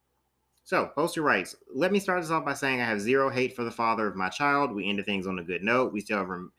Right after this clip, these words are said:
uh, remain a good and healthy relationship for the sake of ourselves and our kids. My actions were in no way an issue towards him." Side note, sometimes I will correct the grammar on, on these. Sometimes I'll read it as it is.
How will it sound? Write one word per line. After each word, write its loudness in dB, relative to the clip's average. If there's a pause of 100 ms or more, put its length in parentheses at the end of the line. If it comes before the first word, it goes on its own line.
(500)
uh, 2
remain 2
a -2
good 4
and -4
healthy 0
relationship 0
for -4
the -2
sake -4
of -4
ourselves -4
and -8
our -4
kids. 2 (400)
My 0
actions 2
were 4
in 2
no 4
way 4
an 0
issue -2
towards -2
him." -10 (1500)
Side 0
note, -2 (1300)
sometimes 2
I 0
will 0
correct 0
the -4
grammar 2
on, 0
on -2
these. 2
Sometimes -2
I'll 0
read 2
it 2
as -2
it -4
is. 0